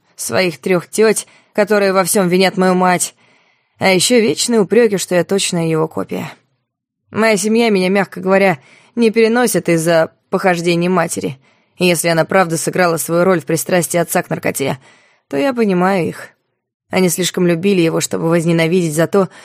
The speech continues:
что он собственноручно искалечил свою жизнь. Им нужен тот человек, на которого они могли бы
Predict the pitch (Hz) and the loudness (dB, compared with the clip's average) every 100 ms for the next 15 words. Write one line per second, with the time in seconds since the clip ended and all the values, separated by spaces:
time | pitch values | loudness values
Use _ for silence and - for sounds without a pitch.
0 | - - 240 202 196 - - 190 175 190 | -16 -2 0 2 0 -4 -2 0 2 0
1 | - 165 - 170 160 - - 101 98 - | 0 -2 0 0 0 -4 -4 -4 -4 -4
2 | 85 - _ _ _ _ _ - 262 277 | -6 -12 _ _ _ _ _ 0 2 4
3 | 294 247 214 233 226 - 220 214 226 175 | 2 0 0 0 -2 -2 0 0 0 -2
4 | 175 180 202 185 170 170 170 185 180 | -4 -2 0 0 0 0 2 2 2